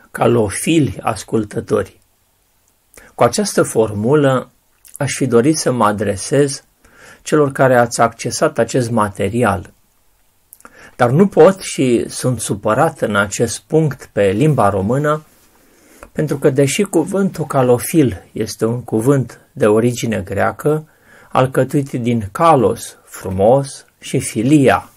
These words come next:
dragoste, totuși, în limba vorbită de la Nistru până la Tisa, cuvântul nu înseamnă iubitor de frumos, cum în mod natural, etimologic,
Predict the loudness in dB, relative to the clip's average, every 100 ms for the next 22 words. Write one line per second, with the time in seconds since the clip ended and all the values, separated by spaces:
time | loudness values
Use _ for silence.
0 | _ -12 -4 -2 0 -2 -4 -4 -4 -4
1 | _ _ _ -20 _ _ -2 0 0 -2
2 | -4 -2 2 2 4 2 0 -2 -4 0
3 | 0 2 0 0 -2 -4 -6 -6 -6 -6
4 | -4 -2 0 -4 -6 -6 -2 -4 -4 -10
5 | _ _ _ _ _ _ _ _ _ _
6 | -20 _ -2 0 2 0 0 0 0 -2
7 | -2 0 0 0 0 -2 -4 -2 0 0
8 | 0 -4 -4 -4 0 0 0 -8 -18 _
9 | _ _ _ _ _ _ _ 2 2 2
10 | -2 -6 -4 -2 2 2 2 -2 -4 -4
11 | 2 2 2 -2 -8 -8 -8 -6 -2 0
12 | 0 -2 -12